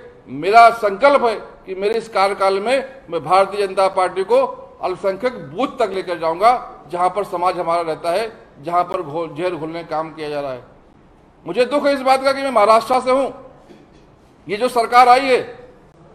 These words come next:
इन्होंने कहा था कि हम जो अल्पसंख्यक समाज हैं उनको, अ, आरक्षण देंगे। झूठ बोला था, कुछ नहीं दिया। नवाब मलिक साहब साफ साफ झूठ बोले थे।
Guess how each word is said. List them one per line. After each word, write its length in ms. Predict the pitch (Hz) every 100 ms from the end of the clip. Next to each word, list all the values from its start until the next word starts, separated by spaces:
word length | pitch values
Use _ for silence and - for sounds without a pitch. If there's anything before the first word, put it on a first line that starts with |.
| - - _ -
इन्होंने 280 | 208 247
कहा 240 | 269 226 254
था 180 | 262 214 - - - - - - - -
कि 100 | 214
हम 320 | 254 247 - - -
जो 100 | 190
अल्पसंख्यक 400 | 214 214 214 262
समाज 340 | 233 233 247
हैं 380 | 254 240 175 - - - _
उनको, 340 | 202 226 240 269
अ, 1000 | 254 - - - - - 135 160 156 -
आरक्षण 360 | 214 220 302 294
देंगे। 260 | 285 240 131 - - - _ _ - - _ _ _ _
झूठ 300 | 120 208 285
बोला 240 | 302 294
था, 140 | 247 135 - - - - _ _ _ _ _ _ _ _ _ _
कुछ 140 | 254 294
नहीं 160 | 294
दिया। 200 | 294 254 - - - - _ _
नवाब 240 | 143 196 240
मलिक 260 | 247 262
साहब 580 | 254 254 269 262 - - -
साफ 200 | 226 240
साफ 240 | 285 277
झूठ 160 | 214 262
बोले 220 | 277 285
थे। 140 | 220